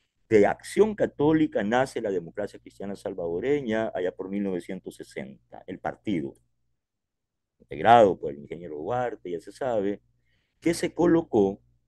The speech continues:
como Acción Católica era, digamos, al centro derecha.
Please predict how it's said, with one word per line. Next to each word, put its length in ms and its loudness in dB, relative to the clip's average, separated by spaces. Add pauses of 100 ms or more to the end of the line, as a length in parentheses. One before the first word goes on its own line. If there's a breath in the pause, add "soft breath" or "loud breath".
(140)
como 400 2
Acción 460 -4
Católica 640 -2
era, 480 0 (960)
digamos, 400 2
al 120 4
centro 520 -2
derecha. 480 -4